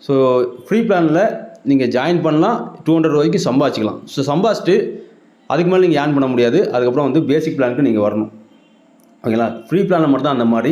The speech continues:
ஏன்னா வாய்ப்புகள் நிறைய கம்பெனி கொடுத்தாங்க ஆரம்பத்துல. So, நிறைய பேர் பயன்படுத்திக்கல. நிறைய பேர் வந்து ஐ டிஸ் நிறையா வந்து முப்பது லட்சம் பேர் ஜாயின் பண்ணியிருக்காங்க. But ஆனா பதினா-, பாதி பாதி தான் வந்து கே ஒய் சி அப்டேட் பண்ணியிருக்காங்க. So, இதுல எல்லாம் கே ஒய் சி அப்டேட் பண்ணணும், பான் கார்டு கொடுக்கணும், ஆதார் கார்டு கொடுக்கணும், சரிங்களா?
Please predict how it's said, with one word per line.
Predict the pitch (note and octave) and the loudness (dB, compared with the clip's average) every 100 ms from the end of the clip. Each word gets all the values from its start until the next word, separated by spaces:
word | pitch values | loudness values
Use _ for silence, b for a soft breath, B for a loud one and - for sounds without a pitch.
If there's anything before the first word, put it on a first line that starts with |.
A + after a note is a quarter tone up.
| D#3+ | 0
ஏன்னா | C3+ C3+ | 0 0
வாய்ப்புகள் | A#2+ D#3 D3 D3 B2 | 0 -2 0 0 0
நிறைய | C3+ C3+ | 0 0
கம்பெனி | A#2 C3 A#2 | 0 0 0
கொடுத்தாங்க | A2+ B2+ A2 | -2 -2 -2
ஆரம்பத்துல. | A#2+ A#2 A2 C#3+ F#3+ B B | -2 -2 0 -2 -4 B B
So, | B B2+ A#2+ | B -4 -2
நிறைய | B2 | 0
பேர் | D#3+ - | -2 -2
பயன்படுத்திக்கல. | D3+ D#3+ D3 A2+ A2 B2+ G3+ - - _ - A#2 | 0 0 0 -2 0 0 -2 -6 -16 _ -8 -4
நிறைய | A#2+ | -2
பேர் | D3 C#3 | 0 0
வந்து | B2 C#3+ A#2+ | 0 0 0
ஐ | |
டிஸ் | D3 D#3+ C3 | 0 -2 -2
நிறையா | A#2+ D3+ | 0 0
வந்து | B2+ C3 B2+ A2 | 0 0 -2 -2
முப்பது | A2 D3+ | -2 -2
லட்சம் | C#3+ C#3 | 0 0
பேர் | D#3+ | 0
ஜாயின் | C3 C3+ | 0 0
பண்ணியிருக்காங்க. | C3+ A#2+ A#2+ D3+ C#3+ | 0 0 0 0 0
But | B2 A#2+ | -2 -2
ஆனா | D3 A#2+ | -2 -2
பதினா-, | B2 C3 - | -2 -2 -4
பாதி | A#2+ C3+ E3 C#3 | -2 0 0 0
பாதி | C#3 | 0
தான் | D3 C#3+ | 0 0
வந்து | C#3 | -2
கே | - D#3+ | 0 0
ஒய் | F#3 D#3+ | 0 0
சி | |
அப்டேட் | B2+ A#2+ | 0 -2
பண்ணியிருக்காங்க. | A2+ G#2+ G#2 G#2 - B B | -2 -2 -2 -6 -14 B B
So, | B | B
இதுல | F#3+ E3+ E3+ | 2 2 2
எல்லாம் | B3 B3 | 2 2
கே | F#3 A#3 | 2 2
ஒய் | A#3 | 2
சி | F3 | 0
அப்டேட் | D3 D3+ | 0 -2
பண்ணணும், | B2 A2+ A#2 | 0 -2 -2
பான் | C#3+ D3+ | -2 0
கார்டு | D3 | 0
கொடுக்கணும், | C3+ C#3 D#3 | 0 0 0
ஆதார் | B2+ B2+ | 0 0
கார்டு | A#2+ A2 | -2 -2
கொடுக்கணும், | G#2 G#2+ A#2+ | -2 -2 -2
சரிங்களா? | C3+ | 0